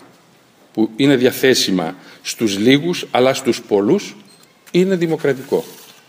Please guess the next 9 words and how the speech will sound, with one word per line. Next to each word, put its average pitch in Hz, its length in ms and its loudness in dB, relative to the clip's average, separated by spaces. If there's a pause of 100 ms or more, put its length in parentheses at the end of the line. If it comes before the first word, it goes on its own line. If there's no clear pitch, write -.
(4000)
Με 123 420 4 (320)
άλλα 139 260 4
λόγια, 131 640 2 (800)
πιο 110 180 4
απλά, 110 500 2
το 110 80 2
ζήτημα 120 340 -2
της 98 180 -6
δημοκρατίας 107 840 -2